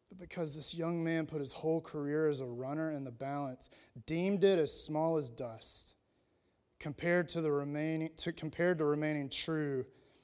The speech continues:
to his principles." He valued the kingdom of God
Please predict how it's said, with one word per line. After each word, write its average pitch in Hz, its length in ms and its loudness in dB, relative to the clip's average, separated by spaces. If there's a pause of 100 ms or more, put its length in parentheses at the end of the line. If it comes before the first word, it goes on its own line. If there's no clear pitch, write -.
(280)
to - 120 -8
his 131 140 -6
principles." 139 560 -4
He 175 200 -2
valued 139 760 -2 (840)
the - 60 -14
kingdom 175 500 -2
of 120 160 -10
God 139 400 -2